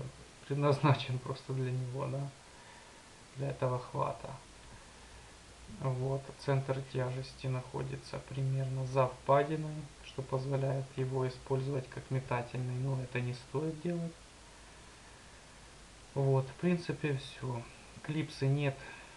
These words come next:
но, в принципе, на такую ручку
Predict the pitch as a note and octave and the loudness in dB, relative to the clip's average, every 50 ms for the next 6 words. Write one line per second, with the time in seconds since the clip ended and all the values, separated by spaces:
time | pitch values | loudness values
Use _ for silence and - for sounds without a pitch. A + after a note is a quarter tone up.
0 | - - - - - - - - - - - - - - - - - C#3 C#3 C3+ | -18 -18 -18 -18 -20 -20 -20 -20 -20 -20 -20 -20 -20 -16 -12 -4 0 2 4 4
1 | C3 B2+ - - - C#3 C3+ C3+ C3 - - B2 - - B2 A#2+ C3 C3 C3+ - | 4 2 0 0 0 2 2 2 2 0 -2 -4 -2 -2 -2 0 0 -2 -2 -4
2 | C3+ - - C#3+ C#3 C3+ C3+ C#3 C#3+ C#3 - - - - C3+ C3 C3 | -4 -2 2 4 6 6 6 6 4 2 0 -4 -8 -6 -6 -6 -6